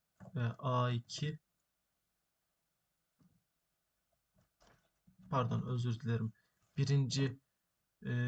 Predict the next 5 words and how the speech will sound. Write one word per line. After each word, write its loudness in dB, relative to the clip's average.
image'imiz 2
I 6
idi. 2
İkinci 2
image 0